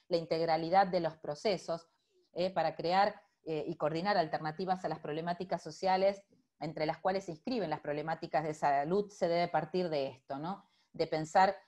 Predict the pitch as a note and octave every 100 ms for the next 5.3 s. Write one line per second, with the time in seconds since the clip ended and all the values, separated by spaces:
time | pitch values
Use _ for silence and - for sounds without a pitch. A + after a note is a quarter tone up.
0 | - E3+ E3 D#3+ E3 F#3 G#3 A3+ A#3+ -
1 | _ _ _ D#3+ D3+ D3+ E3 D#3+ D#3 D#3+
2 | F3 A3 A3+ A3+ A3+ D#3+ D#3+ D#3+ D#3 D#3
3 | E3 E3+ G3 G3+ F3 D#3+ D3+ D#3 D#3+ F3+
4 | F#3+ F#3 E3+ D#3 D#3 - D#3 E3 F3 A3
5 | A3 A3+